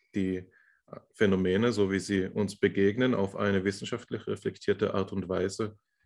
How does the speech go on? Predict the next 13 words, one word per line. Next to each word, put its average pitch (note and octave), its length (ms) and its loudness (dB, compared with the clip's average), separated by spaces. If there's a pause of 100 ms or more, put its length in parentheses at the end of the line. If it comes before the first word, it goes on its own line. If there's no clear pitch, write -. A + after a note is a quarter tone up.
zu - 220 -4
beschreiben. G2 560 2 (880)
Und F2+ 440 -4 (280)
das F2+ 140 0
ist A2+ 140 2
auch A#2 120 4
der A2+ 100 2
Hintergrund B2 600 2
von G#2+ 480 0 (280)
Methoden G#2 640 6
wie G2+ 320 2
der F#2+ 420 2 (1600)
Descriptive A2 760 2